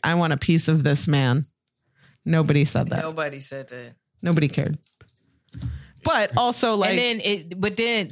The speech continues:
Speaker 2: little petty shit like that gives him a, a, a little catch-all if he sucks.
Speaker 1: Yeah. Yeah.
Speaker 2: Like, he probably thinks that it's like, "Oh, whatever. I don't know. It's stupid."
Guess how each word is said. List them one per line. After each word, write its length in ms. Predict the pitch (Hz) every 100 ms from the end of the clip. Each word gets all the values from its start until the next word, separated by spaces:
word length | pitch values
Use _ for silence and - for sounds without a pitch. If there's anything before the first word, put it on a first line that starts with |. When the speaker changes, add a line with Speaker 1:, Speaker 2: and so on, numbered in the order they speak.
| 151
Speaker 2:
little 300 | 170 214 208
petty 280 | 190 190 202
shit 280 | - 143
like 220 | 147 151 -
that 300 | 165 147 147
gives 280 | 156 156
him 180 | 151 143
a, 160 | 131 -
a, 640 | 127 131 131 127 127 127 127 _ _ _ _ _ _ _ _ _ -
a 60 | 151
little 260 | 151 147 139
catch-all 640 | - 147 - 139 143 139
if 100 | 127
he 120 | 127
sucks. 600 | 123 - 131 92 - - _ _ _ _ _ _ _ _ _ _ _ _ _ _ _ _ _ -
Speaker 1:
Yeah. 240 | 180 165 160 _ - - _ _ _ _ -
Yeah. 240 | 127 - - _ _ _ _ -
Speaker 2:
Like, 200 | 175 175
he 140 | 196
probably 420 | 190 208 202 190 165
thinks 320 | 165 165 156
that 180 | 143 139
it's 160 | 139
like, 260 | 143 135 135
"Oh, 380 | 139 135 131 120 -
whatever. 360 | 131 92 - -
I 80 | 127
don't 140 | 95 95
know. 240 | - 127 -
It's 140 | 147 156
stupid." 500 | - 127 107 104